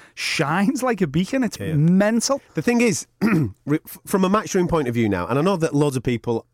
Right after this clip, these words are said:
Speaker 2: are s-, we get caught up in the hype of a fight that we've just seen and maybe then start throwing shade all over the place. Let's not, listen, we're not throwing shade, and we shouldn't throw shade on anything Anthony Joshua has done at this moment in
Speaker 1: God,
Speaker 2: time.
Speaker 1: no.
Speaker 2: It's very differently managed to where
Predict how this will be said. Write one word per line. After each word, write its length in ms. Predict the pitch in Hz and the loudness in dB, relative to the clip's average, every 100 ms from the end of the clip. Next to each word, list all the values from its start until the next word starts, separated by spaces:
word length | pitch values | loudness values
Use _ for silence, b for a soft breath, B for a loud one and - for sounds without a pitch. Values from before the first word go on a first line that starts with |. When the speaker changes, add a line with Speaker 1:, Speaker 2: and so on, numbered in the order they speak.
| _ | _
Speaker 2:
are 60 | 127 | -8
s-, 120 | - - - _ _ | -8 -14 -20 _ _
we 100 | 156 | -2
get 200 | 190 151 | -2 -2
caught 160 | 165 127 | -2 -2
up 100 | 127 | -2
in 60 | |
the 80 | 113 | -2
hype 200 | 101 98 | -2 -4
of 120 | 87 | -8
a 40 | 95 | -6
fight 200 | 104 87 | -6 -6
that 80 | 85 | -10
we've 120 | 85 | -10
just 220 | 92 - | -8 -6
seen 180 | 90 85 | -6 -6
and 140 | 87 | -4
maybe 220 | 95 101 | -4 -2
then 180 | 98 95 | -2 -4
start 240 | - 95 - | -4 -6 -4
throwing 220 | 90 90 | -6 -6
shade 220 | 92 85 | -6 -6
all 140 | 82 | -6
over 140 | 82 80 | -8 -12
the 60 | |
place. 360 | 82 - - - b b | -16 -16 -18 -20 b b
Let's 180 | 214 220 | -4 0
not, 220 | 240 - - 175 | -2 -4 -12 -6
listen, 240 | 170 - - _ _ - | -6 -6 -18 _ _ -4
we're 120 | 151 | 0
not 160 | 196 - | 0 0
throwing 180 | 180 156 | -2 0
shade, 400 | - 95 87 - _ _ _ | -2 -2 -2 -6 _ _ _
and 120 | 104 | -2
we 60 | 120 | 0
shouldn't 240 | - 147 | 0 0
throw 140 | 117 101 | 0 -2
shade 320 | - 90 87 - | -2 -4 -6 -8
on 100 | 101 | -10
anything 300 | 127 135 120 | -6 -6 -4
Anthony 260 | 107 104 107 | -4 -4 -6
Joshua 280 | 104 95 98 | -4 -6 -8
has 60 | 87 | -8
done 140 | 92 | -8
at 60 | 85 | -10
this 140 | 85 | -10
moment 260 | 90 82 90 | -10 -10 -8
in 60 | |
Speaker 1:
God, 140 | 123 - | -4 -4
Speaker 2:
time. 80 | |
Speaker 1:
no. 140 | 110 95 B - | -4 -8 B -12
Speaker 2:
It's 140 | 104 | -4
very 240 | 135 180 | -2 0
differently 440 | 165 165 156 135 131 | 0 -2 -2 0 0
managed 400 | 123 113 95 - | 0 -2 -4 -6
to 80 | 104 | -2
where 320 | 104 101 | 0 -2